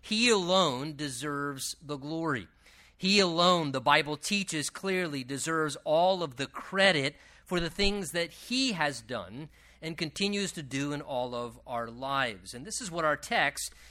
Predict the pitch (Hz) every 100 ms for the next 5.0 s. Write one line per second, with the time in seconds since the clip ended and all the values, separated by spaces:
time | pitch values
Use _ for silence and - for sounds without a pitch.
0 | - - 170 156 127 139 170 175 170 147
1 | 143 127 120 123 - 147 - 196 190 120
2 | 104 120 180 131 - 170 160 170 240 143
3 | 139 139 151 151 - 190 156 143 147 131
4 | 208 - - - 214 214 - 95 95